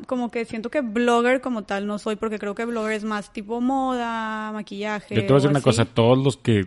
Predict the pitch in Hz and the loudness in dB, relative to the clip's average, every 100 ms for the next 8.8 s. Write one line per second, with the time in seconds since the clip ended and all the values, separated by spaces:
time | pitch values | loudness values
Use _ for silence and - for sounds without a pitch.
0 | - - - 113 123 117 120 120 127 117 | -2 -2 4 4 4 6 6 8 4 0
1 | 104 104 101 - 95 92 98 90 90 113 | 0 0 0 -2 -4 -2 -2 -2 -4 0
2 | 226 107 101 - 254 233 233 269 - 123 | 2 4 4 2 -2 2 4 6 6 6
3 | - 294 285 311 381 330 285 254 262 226 | 6 6 6 8 6 6 6 6 2 2
4 | 214 220 - 208 226 220 156 156 139 139 | -2 -2 -4 -2 2 6 8 8 8 8
5 | 160 147 127 104 104 123 139 131 107 87 | 4 4 2 2 2 2 2 2 2 -2
6 | 98 - 104 117 127 143 147 120 127 151 | -6 -6 0 2 2 -2 -2 2 2 2
7 | 139 147 139 107 113 110 - 101 107 107 | -2 -2 0 2 0 -2 -4 -2 -2 0
8 | 104 98 90 80 85 85 90 | 0 0 -4 -6 -8 -6 -6